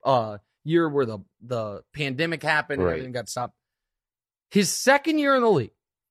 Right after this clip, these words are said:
Speaker 1: he played sixty-one out of eighty-two games, so three quarters of the games. He averaged twenty-seven points a game on sixty-one percent from the field.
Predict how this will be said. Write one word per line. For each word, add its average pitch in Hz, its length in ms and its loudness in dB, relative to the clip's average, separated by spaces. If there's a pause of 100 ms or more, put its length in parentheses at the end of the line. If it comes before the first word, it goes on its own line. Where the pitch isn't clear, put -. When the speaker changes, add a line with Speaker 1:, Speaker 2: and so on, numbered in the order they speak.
Speaker 1:
he 180 100 4
played 165 280 2
sixty-one 240 600 0
out 202 160 4
of 170 60 6
eighty-two 180 400 0
games, 120 400 -8 (100)
so 120 220 -4 (140)
three 180 200 2
quarters 190 320 -2
of 208 60 -4
the 202 60 4
games. 117 360 -10 (560)
He 233 180 6
averaged 226 380 2
twenty-seven 262 1300 2
points 220 460 0
a 262 60 -2
game 160 480 0 (680)
on 233 240 8
sixty-one 277 1300 4
percent 233 560 2
from 214 160 0
the 202 80 0
field. 175 360 2